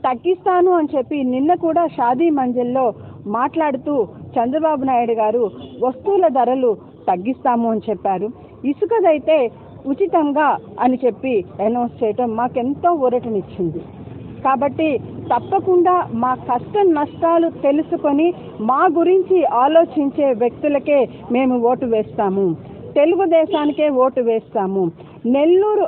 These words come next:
అభివృద్ధి ఎవరు వస్తే తెల్-, జరుగుతుందో అనేది మాకిప్పుడు చాలా క్లియర్గా ఉంది మైండ్లో.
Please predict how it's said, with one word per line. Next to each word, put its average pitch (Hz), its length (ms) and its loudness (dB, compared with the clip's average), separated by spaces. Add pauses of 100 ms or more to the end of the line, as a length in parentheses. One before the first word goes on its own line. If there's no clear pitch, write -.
అభివృద్ధి 285 640 2 (220)
ఎవరు 294 320 2
వస్తే 320 440 2
తెల్-, 269 320 0
జరుగుతుందో 294 680 2
అనేది 262 460 0
మాకిప్పుడు 254 580 -4
చాలా 277 520 -2
క్లియర్గా 320 720 -2
ఉంది 233 280 -2
మైండ్లో. 202 480 -4